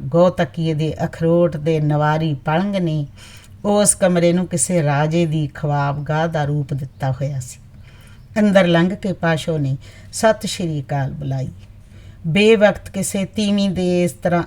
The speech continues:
ਅੰਦਰ ਲੰਘ ਆਉਣ ਉੱਤੇ ਬਾਬਿਆਂ ਦੀ ਬਿਰਤੀ ਭੰਗ ਹੋ ਗਈ। ਉਹਨਾਂ ਹੱਥ ਦੇ ਇਸ਼ਾਰੇ ਨਾਲ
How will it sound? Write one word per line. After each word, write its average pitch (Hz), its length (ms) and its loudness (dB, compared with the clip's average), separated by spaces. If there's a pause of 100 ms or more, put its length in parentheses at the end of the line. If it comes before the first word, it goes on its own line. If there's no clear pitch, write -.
(100)
ਅੰਦਰ 170 280 2
ਲੰਘ 185 340 0
ਆਉਣ 180 200 0
ਉੱਤੇ 165 300 -4
ਬਾਬਿਆਂ 143 420 0
ਦੀ 160 120 0
ਬਿਰਤੀ 160 460 -2
ਭੰਗ 226 280 -2
ਹੋ 135 160 0
ਗਈ। - 240 -10 (1300)
ਉਹਨਾਂ 190 280 6 (100)
ਹੱਥ 214 220 -4
ਦੇ 151 120 2
ਇਸ਼ਾਰੇ 147 420 0
ਨਾਲ 151 340 0